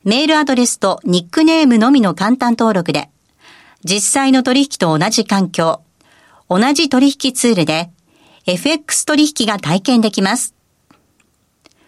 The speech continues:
口座開設やデモ取引にかかる費用、取引ツールのご利用は、もちろんすべて無料。詳しくは、楽天エフエックスデモ取引で検索。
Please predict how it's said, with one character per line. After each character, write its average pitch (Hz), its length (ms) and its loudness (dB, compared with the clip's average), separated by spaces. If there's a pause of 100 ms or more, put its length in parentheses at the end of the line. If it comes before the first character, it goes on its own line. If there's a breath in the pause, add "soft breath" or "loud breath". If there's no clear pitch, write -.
(320 soft breath)
口 247 200 0
座 285 140 -4
開 269 200 0
設 226 320 -2
や 196 260 -4
デ 170 160 -2
モ 277 160 2
取 311 180 0
引 277 200 -2
に 208 100 0
か 196 120 -4
か 233 120 -2
る 208 100 -2
費 208 240 -2
用、 170 240 0 (560 soft breath)
取 254 180 0
引 330 260 -4
ツ 320 180 -2
ー 320 80 4
ル 294 120 4
の 185 120 0
ご 156 120 -2
利 180 100 0
用 175 180 2
は、 175 240 -2 (340 soft breath)
も 175 180 2
ち 359 160 0
ろ 370 140 2
ん 208 60 0
す 233 200 0
べ 247 100 2
て 151 160 -2
無 139 120 0
料。 185 320 -2 (1120 soft breath)
詳 226 200 -2
し - 120 -2
く 196 100 -2
は、 180 200 -2 (140)
楽 185 300 -4
天 330 180 2
エ 311 140 2
フ 302 100 -2
エ 294 40 2
ッ 294 100 -4
ク - 80 -6
ス - 260 -4 (140)
デ 175 100 2
モ 311 160 2
取 349 180 0
引 339 200 -4
で 359 120 -2
検 226 200 0
索。 208 380 -4